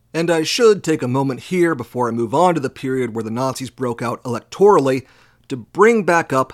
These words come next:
the other group I'm touching on this episode. I mentioned that Hitler had created a bodyguard unit going back to before the Beer Hall Putsch. Well, that was an informal gathering at best, but once the S A was refounded in the years afterwards,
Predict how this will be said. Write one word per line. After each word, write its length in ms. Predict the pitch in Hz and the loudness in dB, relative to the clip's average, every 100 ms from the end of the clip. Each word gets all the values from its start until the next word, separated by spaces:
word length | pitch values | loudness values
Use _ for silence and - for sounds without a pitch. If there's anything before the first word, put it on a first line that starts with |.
| _ | _
the 220 | 151 156 - | -8 -8 -2
other 300 | 170 139 123 | 0 2 -2
group 320 | 117 101 98 | -6 -12 -10
I'm 140 | 110 | -10
touching 340 | 107 120 - 110 | -10 -12 -10 -10
on 240 | 117 110 - | -10 -10 -10
this 180 | 120 131 | -8 -6
episode. 600 | 127 120 - 104 104 - _ _ _ _ _ _ | -6 -6 -8 -12 -16 -20 _ _ _ _ _ _
I 80 | - | -4
mentioned 420 | 156 254 247 226 | 2 2 2 0
that 120 | 196 135 | 0 0
Hitler 300 | 160 156 135 | 0 0 0
had 120 | 135 | -4
created 320 | - 131 120 | -4 -4 -4
a 60 | 101 | -4
bodyguard 600 | 117 135 127 127 120 113 | 0 0 0 -2 -4 -6
unit 300 | 120 107 - _ | -8 -8 -14 _
going 240 | 139 143 131 | 0 0 0
back 280 | 120 117 | -4 -8
to 80 | - | -8
before 340 | 110 - 113 110 | -8 -6 -6 -6
the 80 | |
Beer 240 | 101 117 107 | -8 -10 -8
Hall 180 | 104 113 | -10 -4
Putsch. 460 | 135 123 - - _ _ _ _ _ _ | 0 0 -4 -14 _ _ _ _ _ _
Well, 320 | 139 170 160 156 | 2 2 2 -2
that 240 | 190 226 | -2 0
was 200 | 175 165 | 2 2
an 60 | 139 | 0
informal 480 | 131 - 151 135 120 | -4 -2 -2 -2 -4
gathering 360 | 120 117 110 | -6 -6 -8
at 120 | - | -6
best, 400 | - 180 180 - - _ _ - | 0 0 0 -4 -14 _ _ -12
but 100 | 113 | -2
once 280 | 147 226 | 2 2
the 180 | - 147 | 0 -2
S 220 | 147 143 | -2 -2
A 100 | 139 | -4
was 220 | 127 117 120 | -4 -4 -6
refounded 500 | 127 127 123 127 117 | -8 -6 -4 -4 -6
in 80 | |
the 80 | 117 | -8
years 260 | 120 113 117 | -8 -8 -4
afterwards, 680 | 139 143 143 131 131 131 | -4 -4 -4 -2 -2 -4